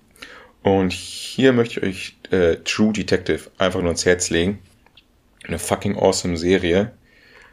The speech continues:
Äh, wobei die Story, wenn ich sie gleich hier mal erzähle, klingt sehr, sehr null acht fünfzehn.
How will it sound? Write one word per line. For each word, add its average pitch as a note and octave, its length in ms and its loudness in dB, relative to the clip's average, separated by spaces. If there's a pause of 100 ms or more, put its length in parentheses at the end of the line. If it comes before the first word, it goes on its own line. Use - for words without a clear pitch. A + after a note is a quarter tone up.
(200)
Äh, F2+ 320 6
wobei G2 240 8
die G2+ 80 2
Story, A2 480 4
wenn G2+ 120 2
ich G2+ 100 2
sie G2 140 -4
gleich G2 280 2
hier G#2 80 0
mal F#2 140 2
erzähle, F#2+ 360 2
klingt F#2 400 -6
sehr, F2+ 280 4
sehr F2+ 160 4
null E2 280 0
acht - 200 -4
fünfzehn. A2+ 640 0